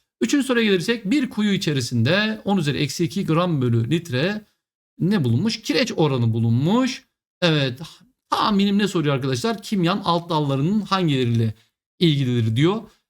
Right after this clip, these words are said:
Oran buluyorsak oran, analitik kimya arkadaşlar.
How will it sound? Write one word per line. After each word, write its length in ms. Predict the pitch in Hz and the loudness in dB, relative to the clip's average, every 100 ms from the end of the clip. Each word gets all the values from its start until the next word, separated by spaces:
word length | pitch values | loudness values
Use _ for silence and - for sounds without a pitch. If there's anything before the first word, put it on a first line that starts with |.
| _ - | _ 2
Oran 420 | 208 294 302 247 190 143 117 113 135 | 4 4 2 2 0 0 -2 -2 0
buluyorsak 440 | 190 277 - 156 156 - | 2 2 -2 -6 -4 -2
oran, 520 | 135 135 160 202 214 _ _ - | 0 0 -2 -4 -8 _ _ 0
analitik 600 | 226 226 190 190 165 - | 0 2 0 -2 -4 -4
kimya 280 | 143 127 120 | -4 0 0
arkadaşlar. 560 | 117 120 117 - 123 | 0 -2 -4 -4 -8